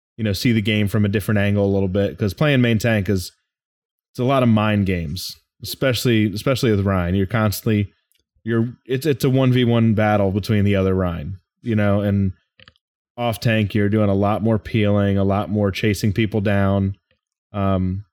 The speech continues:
so, y-, you know, you get a better appreciation of different aspects of the game, which is fun. Keeps it fresh.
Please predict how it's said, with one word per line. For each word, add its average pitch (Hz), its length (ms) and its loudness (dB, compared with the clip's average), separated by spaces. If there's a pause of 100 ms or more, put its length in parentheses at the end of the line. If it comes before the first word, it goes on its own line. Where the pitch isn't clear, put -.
(340)
so, - 140 -4
y-, 190 60 2
you 202 280 2
know, 117 220 2 (100)
you 147 140 -2
get 139 120 2
a 123 40 2
better 117 260 2
appreciation 101 580 0
of 95 100 0
different 98 260 -2
aspects 95 400 -2
of 95 60 -2
the 92 60 -4
game, 87 260 -6
which 85 160 -10
is 87 100 -12
fun. 87 280 -6 (440)
Keeps - 180 -6
it 92 100 -6
fresh. - 520 -10